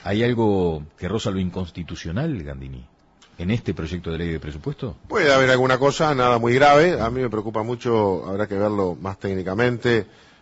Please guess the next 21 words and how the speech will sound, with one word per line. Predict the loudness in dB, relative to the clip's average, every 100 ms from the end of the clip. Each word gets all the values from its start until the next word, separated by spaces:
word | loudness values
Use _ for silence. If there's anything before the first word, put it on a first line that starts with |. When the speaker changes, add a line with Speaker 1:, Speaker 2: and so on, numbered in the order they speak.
| _
Speaker 2:
El | -10 -4
artículo | -4 -6 -6 -4
seis | -2 -4 -4
siete | -6 -6
siete | -4 -4 -2
no | -4
me | -2
gusta | -4 -6 -8 -6
nada, | -2 0 0 -2
absolutamente. | -6 -10 -8 -6 -4 -4 -4 -4
Speaker 1:
¿A | 0
qué |
Speaker 2:
El | 0
artículo | 0 2
Speaker 1:
refiere? | 2 0 2
Speaker 2:
cuatro | 0 0 -4
veinticinco, | -4 -8 -6 -2 -2
no. | -2
El | -4
cua-, | -2 -2 -2
el, | -6